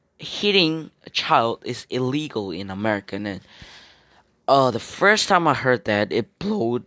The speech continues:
blown up my mind. It was, f-, it doesn't make sense. Like, what? I thought you were getting hit. When you're born, you're bo-,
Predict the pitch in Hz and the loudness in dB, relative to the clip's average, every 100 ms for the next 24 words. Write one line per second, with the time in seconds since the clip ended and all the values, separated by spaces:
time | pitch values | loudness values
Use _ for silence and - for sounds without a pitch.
0 | _ _ _ _ _ _ _ _ - 120 | _ _ _ _ _ _ _ _ -4 0
1 | 120 113 110 - 107 98 101 - - 113 | 2 4 0 -2 -6 -8 -8 -14 -10 -8
2 | 117 _ _ 92 98 95 - - - - | -8 _ _ -10 -8 -8 -10 -14 -18 -20
3 | - _ _ _ _ - 113 101 - - | -20 _ _ _ _ -4 -2 -2 -8 -6
4 | 110 104 101 92 - 98 76 - - 101 | -4 -2 -4 -6 -8 -10 -10 -14 -8 -6
5 | 95 - - _ - - _ - _ _ | -6 -12 -20 _ -10 -10 _ -20 _ _
6 | _ _ - - 104 107 107 - 113 113 | _ _ -12 -8 -6 -4 -4 -2 -2 -2
7 | 104 117 92 - _ _ _ _ _ _ | -4 -4 -4 -6 _ _ _ _ _ _
8 | _ _ 113 123 117 - 110 123 113 110 | _ _ -2 0 0 -2 -2 0 0 -2
9 | 98 - | -2 -4